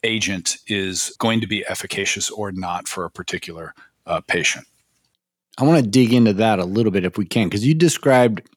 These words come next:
Speaker 2: or what it seems to me, as a very wide net. And yet that's a phrase you used previously. But now, rather than, as you mentioned, with a targeted therapy, you're looking for a specific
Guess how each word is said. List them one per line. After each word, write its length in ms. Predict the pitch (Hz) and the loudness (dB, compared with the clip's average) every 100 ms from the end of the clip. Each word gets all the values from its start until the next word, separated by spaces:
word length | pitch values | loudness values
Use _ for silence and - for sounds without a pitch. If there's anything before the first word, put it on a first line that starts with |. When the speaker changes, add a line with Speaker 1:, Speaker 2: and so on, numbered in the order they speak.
| - | 0
Speaker 2:
or 100 | 139 | 2
what 180 | 120 131 | 4 4
it 120 | - | 2
seems 280 | - 135 - | 2 2 2
to 100 | 104 | 2
me, 560 | 120 156 113 98 92 - | 4 6 4 2 -2 -2
as 440 | 107 98 98 87 - _ _ _ _ - | 0 2 0 -4 -10 _ _ _ _ -4
a 120 | 113 | -2
very 440 | 92 120 117 113 107 | 4 6 6 6 4
wide 480 | 95 110 110 95 | 2 2 2 0
net. 220 | 92 - - | -4 -6 -6
And 220 | 101 101 | -2 0
yet 280 | 101 107 80 | 2 0 0
that's 200 | 107 - | -2 -2
a 80 | 92 | -4
phrase 340 | 104 92 87 | -2 -2 -2
you 80 | 90 | -4
used 300 | 82 80 - | -4 -6 -8
previously. 560 | 92 78 80 - 87 | -8 -6 -8 -10 -10
But 220 | 80 92 - - | -8 -10 -12 -6
now, 580 | 107 117 117 110 104 - | -2 2 2 2 0 0
rather 460 | 107 107 104 104 | 2 2 2 0
than, 340 | 90 95 92 80 | 0 -2 -4 -4
as 160 | 95 90 | -6 -4
you 60 | |
mentioned, 300 | 95 90 92 | -4 -4 -6
with 140 | 87 85 | -8 -8
a 60 | |
targeted 480 | - 117 117 107 90 | -6 -2 2 0 0
therapy, 340 | 104 98 92 | 0 0 -2
you're 200 | 90 92 | -2 0
looking 260 | 92 95 90 | -2 -4 -6
for 160 | - 78 | -8 -10
a 60 | |
specific 840 | - - - - - 107 107 - | -12 -12 -10 -6 -6 -4 -4 -6